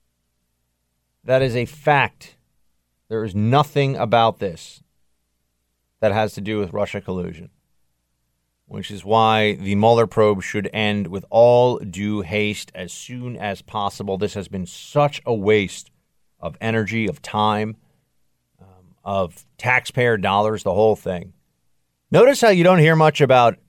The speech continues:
election integrity and security anymore either. They no longer seem to have much interest in, "Oh, what if the Russians with the Facebook pages and the, the bots and the sock puppets and the," you don't hear about that anymore. I, I thought we needed this to,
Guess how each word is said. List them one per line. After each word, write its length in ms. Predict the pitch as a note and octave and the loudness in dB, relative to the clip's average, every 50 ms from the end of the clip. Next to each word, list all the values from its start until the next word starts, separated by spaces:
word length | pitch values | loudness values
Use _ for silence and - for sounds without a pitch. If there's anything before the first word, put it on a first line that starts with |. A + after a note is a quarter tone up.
| _ _ | _ _
election 440 | - B2 C3+ C#3+ C#3 - - D3+ C3+ | -2 0 0 0 0 0 -4 -2 -2
integrity 440 | B2 A#2 G2 B2+ B2 A#2+ B2 B2 B2 | -2 -4 -2 -2 -2 -2 -2 -4 -4
and 120 | A#2 G#2+ | -4 -4
security 340 | - - - C#3 D3 C#3+ B2 | -8 -6 -4 -2 -2 0 0
anymore 300 | G#2+ G2+ G2 F#2+ F#2 F2+ | -2 -2 -2 -2 -4 -4
either. 340 | F#2+ A#2 B2+ - - - - _ _ _ _ _ _ _ _ _ _ _ _ _ _ _ _ _ _ _ _ _ _ | -6 -6 -8 -8 -10 -10 -14 _ _ _ _ _ _ _ _ _ _ _ _ _ _ _ _ _ _ _ _ _ _
They 140 | A2+ C3+ C#3 | 2 4 6
no 140 | D3 E3+ F3+ | 6 6 6
longer 480 | F3 E3 D#3+ F3 F#3 F#3 F3 E3 D#3 | 6 6 6 6 6 6 4 2 0
seem 180 | - - E3+ E3+ | 0 -2 0 2
to 80 | D#3 D3+ | 2 4
have 160 | C#3 C#3+ C3 | 4 2 2
much 220 | C#3 C#3+ C3 - | 2 0 0 0
interest 340 | D3+ E3 E3 D#3+ D3 - - | -2 -2 -2 -2 -4 -2 0
in, 80 | C#3+ D#3 | -2 0
"Oh, 320 | D3 A#3+ D4 F4 F#4+ F4 | 2 4 4 6 6 4
what 220 | D#4+ D#4 E4 E4+ | 4 4 4 4
if 80 | F#4 F4+ | 2 0
the 100 | - D4 | -4 -6
Russians 560 | C4+ C4+ C#4+ D4 E4+ F#4 - F4+ E4 C#4 B3+ | 0 4 4 4 4 4 0 -6 -6 -8 -8
with 140 | B3+ C4 - | -10 -12 -12
the 80 | C4+ B3 | -14 -4
Facebook 560 | - C4 C#4 E4 F#4 F#4+ - - F4 F4 - | 2 2 4 4 2 0 -2 -6 -8 -6 -6
pages 600 | - E4+ E4+ E4 E4 D#4+ F4 E4 D#4 E4 D#4+ D4 | -6 -6 -4 -4 -4 -4 -4 -4 -6 -6 -6 -6
and 160 | A#3+ A#3+ A#3+ | -8 -4 -2
the, 80 | A#3 A#3 | -2 -2
the 220 | A3 G#3 G#3+ A3+ | -2 -2 -4 -4
bots 500 | G3 F#3+ A#3+ C4+ D#4 D#4+ - - - - | 2 4 6 6 6 6 4 2 0 0
and 160 | A#3 A3 G#3+ | 0 2 2
the 60 | G#3+ | 0
sock 420 | G3+ - - - C4 C4 D4+ D#4+ - | -2 -4 -2 0 2 2 2 0 2
puppets 480 | - E4+ D#4+ D#4 - F4+ F4 F4 - | 4 4 4 4 2 -6 -8 -6 -4
and 140 | C#4 A3 G#3+ | -6 -2 -2
the," 160 | G#3+ G#3 A3 - _ _ _ _ _ _ _ _ _ _ _ _ _ _ _ _ _ _ _ _ _ _ _ _ _ _ _ _ _ | -2 -2 -4 -6 _ _ _ _ _ _ _ _ _ _ _ _ _ _ _ _ _ _ _ _ _ _ _ _ _ _ _ _ _
you 200 | G2 F#2 A2 C#3 | -20 -20 -12 -8
don't 100 | - F#3+ | -6 -4
hear 140 | F#3 F#3 E3+ | -2 0 2
about 100 | C#3+ A#2 | 4 4
that 180 | A2 B2+ E3+ G#3 | 6 6 4 4
anymore. 340 | F#3 C3 G#2+ G#2+ B2 D3 - | 2 2 2 2 0 2 2
I, 200 | F3 G3 E3 G#3 | 2 4 4 2
I 40 | |
thought 240 | G#3 - C4+ C4+ - | 4 6 6 6 6
we 100 | G#3+ A3+ | 4 4
needed 320 | A3 A3 A3+ A#3 A#3+ A3 F#3+ | 4 4 4 4 2 4 4
this 200 | G3+ G3+ E3+ - | 4 2 2 0
to, 340 | - E3+ D3+ C#3+ C3+ A#2+ | -2 -2 0 0 -2 -4